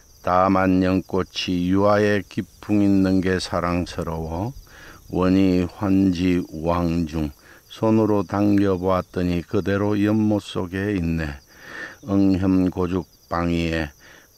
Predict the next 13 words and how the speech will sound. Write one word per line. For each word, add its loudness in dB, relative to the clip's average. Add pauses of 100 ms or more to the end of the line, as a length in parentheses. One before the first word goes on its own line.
고죽꾼이 0
편협하여 -2
응당 2
싫어하겠지. -6 (500)
원파 0
정향 -2
도노옹, -2 (560)
맑은 0
향기 0
멀리 0
퍼뜨려 -8 (380)
이 2
늙은이에게까지도 0